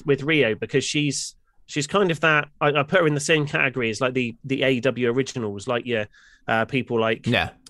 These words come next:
Speaker 1: um, I can't remember, like, uh, I can't remember any of them, any of their names now. Um, uh, what's the guy's name that, um,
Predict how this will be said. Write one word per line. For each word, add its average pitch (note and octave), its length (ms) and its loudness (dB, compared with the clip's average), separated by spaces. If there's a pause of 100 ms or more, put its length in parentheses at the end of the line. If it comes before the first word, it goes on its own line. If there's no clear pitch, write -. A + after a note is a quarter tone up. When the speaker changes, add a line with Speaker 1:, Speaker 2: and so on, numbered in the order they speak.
Speaker 1:
um, A2 480 -4 (1000)
I C#3 60 -12
can't A#2 200 -8
remember, A#2 200 -4
like, A#2+ 180 -2
uh, C3+ 140 -6 (380)
I - 60 -16
can't C#3+ 220 -8
remember A#2 220 -4
any C#3+ 160 2
of A2+ 80 -2
them, A#2 160 -4
any B2+ 180 -2
of A2 60 0
their A2 140 -2
names A2 360 -6
now. G#2 220 -8 (640)
Um, A2 560 0 (1500)
uh, A#2 220 -6
what's F#3+ 220 -2
the F#3+ 80 -2
guy's E3 240 0
name C#3+ 320 2
that, A#2+ 380 -2
um, A#2+ 400 -2